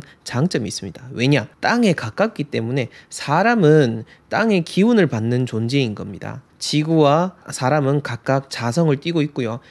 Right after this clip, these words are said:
그 자성이 만났을 때 기운이 함께 조화를 이루게 되는 건데요. 그 기운의 조화가 있으려면은 당연히 땅에 발붙이고 있어야 되는 거지, 하늘로 올라가면 올라갈수록 땅의 기운이 약해진다라는 거,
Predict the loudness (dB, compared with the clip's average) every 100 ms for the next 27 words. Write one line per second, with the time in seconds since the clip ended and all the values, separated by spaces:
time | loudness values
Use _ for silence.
0 | _ 0 0 0 -4 -2 0 2 0 -2
1 | -2 -2 -6 -8 -4 -4 -6 -14 -6 0
2 | 2 2 0 -4 -2 -4 -4 -12 -8 0
3 | 2 4 2 -2 -8 -4 -2 0 0 -2
4 | -4 0 2 0 2 4 4 0 -6 -2
5 | -2 2 2 4 4 4 4 4 4 4
6 | 4 4 2 -2 -6 -2 0 0 0 -2
7 | 0 0 2 0 0 -4 -4 -2 0 0
8 | 0 -2 -2 -4 -4 -14 -8 -2 2 4
9 | 4 4 4 4 2 2 4 4 4 2
10 | 0 -2 -2 -2 0 0 0 2 0 -2
11 | -4 -2 -2 0 0 2 0 -2 -4 -4